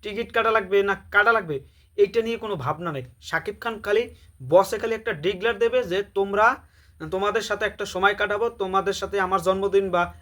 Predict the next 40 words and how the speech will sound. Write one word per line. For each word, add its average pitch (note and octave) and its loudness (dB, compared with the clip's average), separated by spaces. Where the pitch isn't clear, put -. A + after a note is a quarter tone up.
একটা F#3+ 0
ছবি G3 4
আসলে F#3 0
পর, F3+ 0
ট্রেইলার F#3+ -2
মুক্তি F#3+ -8
পেলে F#3 -2
পর, F3 -2
ওই A3 4
ছবির G#3 -2
যদি A3 -8
ওইরকম G#3 4
একটা A3+ -4
প্রমোশন G3+ -6
করে, D3 -6
ওইরকম G3+ 2
একটা A3+ 2
আয়োজন G3+ 4
করে, F3+ 4
তাহলে F3+ -2
ওই A#3 6
ছবির G3 0
হাইপ F3 2
অন্য A3 0
লেভেল, G#3 2
অন্য A3 -2
উচ্চতায় G#3 -4
চলে F#3 0
যাবে। C#3+ -4
যে C3+ 2
এই A3+ -4
ছবি G3 -2
ভালো F3 0
মনে A#3+ 4
বাসতো, F#3+ -2
তার G3 6
কাছেও G#3+ -2
এইটা G3+ 2
পৌঁছে F3+ -4
যাবে।" C#3 -8